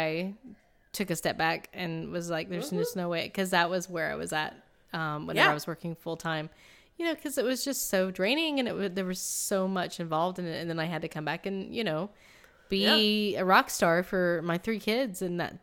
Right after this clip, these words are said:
Speaker 1: it was just, it was impossible. It was just
Speaker 2: Yeah.
Speaker 1: impossible. So,
Speaker 2: Yeah.
Speaker 1: yeah,
Speaker 2: I
Speaker 1: that
Speaker 2: get it.
Speaker 1: was, yeah, I was just like, "Nope, I cannot."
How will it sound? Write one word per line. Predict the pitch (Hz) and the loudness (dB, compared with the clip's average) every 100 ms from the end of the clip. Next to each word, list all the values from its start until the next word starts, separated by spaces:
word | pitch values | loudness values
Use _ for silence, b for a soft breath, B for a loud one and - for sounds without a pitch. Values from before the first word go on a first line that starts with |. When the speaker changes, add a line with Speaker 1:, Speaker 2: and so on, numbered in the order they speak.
| _ | _
Speaker 1:
it | - 180 | -4 -2
was | 175 | -2
just, | 180 - | -4 -6
it | - | -6
was | 170 175 | -4 -2
impossible. | 170 180 240 - 143 - - | 2 2 2 -2 -6 -8 -6
It | |
was | 165 165 - | -6 -6 -4
just | 196 185 - | -4 -4 -4
Speaker 2:
Yeah. | |
Speaker 1:
impossible. | 160 185 143 143 156 143 139 - b b b b | -4 0 0 -2 -6 -8 -10 -12 b b b b
So, | - - | -8 0
Speaker 2:
Yeah. | 156 147 147 147 - _ | 2 2 -2 -8 -18 _
Speaker 1:
yeah, | 185 139 135 147 - | -8 -6 -6 -8 -6
Speaker 2:
I | |
Speaker 1:
that | 170 | -4
Speaker 2:
get | 160 | -4
it. | |
Speaker 1:
was, | 156 - - - - | -4 -6 -10 -12 -4
yeah, | 160 151 - - _ - | -2 -2 -4 -20 _ -8
I | |
was | 175 175 | -6 -6
just | 180 | -8
like, | 185 180 | -8 -4
"Nope, | 226 - - | -4 -4 -8
I | |
cannot." | - 202 190 180 190 - - | -8 -4 -2 0 -2 -4 -14